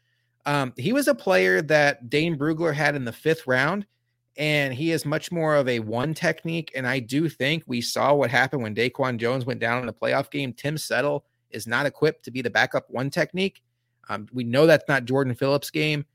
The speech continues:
So I do think there is a path on this roster for D J Dale or somebody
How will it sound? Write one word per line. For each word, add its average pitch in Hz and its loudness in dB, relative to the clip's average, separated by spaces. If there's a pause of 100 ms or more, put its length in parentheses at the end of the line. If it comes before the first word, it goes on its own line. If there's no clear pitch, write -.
(220)
So 139 2
I 185 6
do 185 2
think 220 0
there 156 2
is 156 -2
a 156 2
path 135 0
on 123 -2
this 123 -4
roster 110 -2 (360)
for 117 -4
D 135 -4
J 147 0
Dale 131 0
or 170 2
somebody 117 0